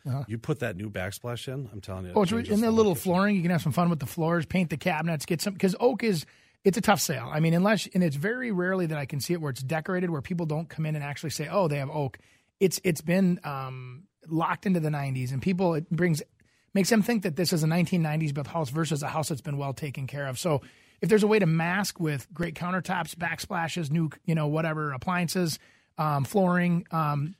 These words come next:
Speaker 2: And, and
Speaker 1: Yeah.
Speaker 2: enamel those cabinets too, I'm telling you. And that's the other thing
Speaker 1: There you
Speaker 2: is
Speaker 1: go.
Speaker 2: when you go into a bathroom and you don't wanna redo the whole bathroom,
Speaker 1: Mm-hmm.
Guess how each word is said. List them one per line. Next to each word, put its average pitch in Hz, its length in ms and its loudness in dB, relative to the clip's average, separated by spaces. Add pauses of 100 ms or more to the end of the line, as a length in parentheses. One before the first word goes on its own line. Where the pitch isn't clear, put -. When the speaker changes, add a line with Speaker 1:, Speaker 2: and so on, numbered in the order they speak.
(240)
Speaker 2:
And, 131 160 -2 (100)
and 135 180 2
Speaker 1:
Yeah. 147 140 2
Speaker 2:
enamel 131 320 2
those 120 220 0
cabinets 104 480 -6
too, 90 280 -6 (120)
I'm 110 80 -6
telling 104 260 -4
you. 95 80 -2 (100)
And 110 120 -4
that's 107 180 -4
the 117 80 -2
other 127 140 -2
thing - 160 -4
Speaker 1:
There 147 80 0
you 135 80 -2
Speaker 2:
is 139 100 -2
Speaker 1:
go. 120 60 -8 (180)
Speaker 2:
when 120 100 -2
you 107 80 0
go 120 120 2
into 117 160 -2
a 101 40 0
bathroom 104 440 -2
and 95 80 -2
you 90 40 -6
don't 110 160 -2
wanna 101 200 -4
redo 104 280 -6
the 95 100 -6
whole 104 140 -6
bathroom, 127 420 -4
Speaker 1:
Mm-hmm. 165 80 -6